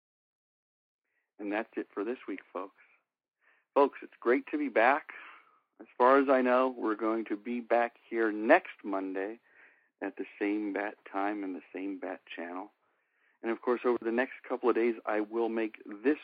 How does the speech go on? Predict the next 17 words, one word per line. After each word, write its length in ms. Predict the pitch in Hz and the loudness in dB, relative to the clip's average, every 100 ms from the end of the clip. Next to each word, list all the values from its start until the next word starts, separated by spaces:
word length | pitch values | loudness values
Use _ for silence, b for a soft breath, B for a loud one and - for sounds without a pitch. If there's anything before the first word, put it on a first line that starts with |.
| - | -12
week's 280 | 110 110 - - _ b b b b 110 | -10 -10 -12 -20 _ b b b b -2
recording 640 | 101 - 113 110 113 110 | -2 0 4 6 6 0
of 140 | 98 104 | -2 -4
this 120 | 104 - - | -8 -8 -4
teleseminar 640 | 110 98 107 104 104 101 - | -4 -2 -4 -2 -2 -2 -2
available 640 | 98 104 104 104 107 98 | 0 2 2 0 -2 -4
at 200 | 95 98 - 107 | -4 -8 -12 -2
w 300 | 110 110 104 | 0 2 -2
w 280 | 101 98 101 | -4 -4 -4
w 320 | 101 104 104 101 | -4 -4 -4 -6
dot 260 | 98 95 95 - b b b _ - - | -4 -4 -6 -14 b b b _ -10 2
tune 380 | 143 143 135 - | 4 4 0 -4
in 360 | 113 120 131 123 _ _ - | -4 -2 -4 -6 _ _ -2
unlock 640 | 117 120 104 110 123 - _ - | 0 2 0 0 -2 -6 _ -6
attain 720 | 107 - - 113 113 127 131 - _ - | -6 -6 -6 -2 0 0 -4 -8 _ -10
dot 240 | 92 92 - - | -6 -6 -6 -10
com. 380 | - 104 110 143 | -6 -2 -2 -4